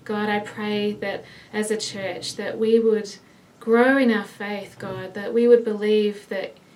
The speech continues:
you are the one who's gonna do it, <laughs> that it's in and through your power at work, that you've got the power to do what you promised. Help us to realise our part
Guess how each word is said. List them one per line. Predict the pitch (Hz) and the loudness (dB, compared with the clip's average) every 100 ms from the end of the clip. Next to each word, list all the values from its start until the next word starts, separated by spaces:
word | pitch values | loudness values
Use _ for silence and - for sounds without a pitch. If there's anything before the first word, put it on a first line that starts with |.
| _ | _
you | 214 226 233 | 0 6 8
are | 220 | 6
the | 196 | -2
one | 196 196 196 | -6 -6 -6
who's | 180 196 185 - | -8 -10 -12 -12
gonna | 185 175 | -12 -10
do | 170 190 | -10 -8
it, | 185 - 196 - 220 | -10 -12 -14 -16 -18
<laughs> | - - - - | -20 -20 -12 -6
that | 208 | -2
it's | - - - - | -4 -6 -16 -2
in | 226 214 | 2 2
and | 202 | 0
through | - 220 | -2 -2
your | 208 202 196 | -2 -4 -6
power | 202 214 190 190 185 - - _ _ _ _ _ _ | -8 -12 -10 -10 -12 -16 -20 _ _ _ _ _ _
at | 202 - 202 | -16 -14 -8
work, | 196 - - | -6 -4 -6
that | 226 | -4
you've | 208 226 | 0 0
got | 226 - | 0 -8
the | 196 | -12
power | - 196 196 190 | -14 -12 -8 -8
to | 190 - | -10 -14
do | - 202 208 | -12 -10 -8
what | 190 | -10
you | 180 | -12
promised. | 175 - 185 185 185 - - _ _ _ _ _ _ _ _ _ - | -18 -18 -18 -18 -20 -20 -20 _ _ _ _ _ _ _ _ _ -2
Help | 262 254 | -2 2
us | 240 240 | 0 0
to | 233 | -4
realise | 214 214 220 214 202 196 190 - - - - - _ _ _ - | 0 0 2 0 -4 -8 -8 -12 -16 -20 -20 -20 _ _ _ -6
our | 220 220 233 | -2 0 -2
part | - 214 185 170 | -4 -12 -12 -14